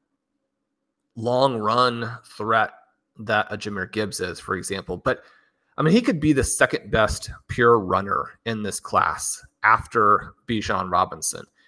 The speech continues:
And one of the plays that we got to see in preseason here, we wanna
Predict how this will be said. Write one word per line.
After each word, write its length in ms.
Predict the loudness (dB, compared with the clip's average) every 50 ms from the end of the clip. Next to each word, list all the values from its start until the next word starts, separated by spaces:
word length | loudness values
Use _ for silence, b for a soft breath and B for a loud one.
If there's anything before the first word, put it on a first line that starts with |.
| _ _ _ _ _ _ -2
And 260 | 0 0 0 2 2
one 120 | 2 4
of 60 | 6 4
the 60 | 4
plays 400 | 4 4 4 6 6 4 2 0
that 80 | -2
we 80 | -4 0
got 160 | 0 0 0
to 80 | -2 -4
see 340 | -8 -6 -4 -4 -6 -6 -8 -12
in 80 | -12
preseason 460 | -8 -6 -6 -6 -6 -6 -6 -6 -4 -4
here, 120 | -2 0
we 80 | 0 2
wanna 280 | 2 2 0 -2 -6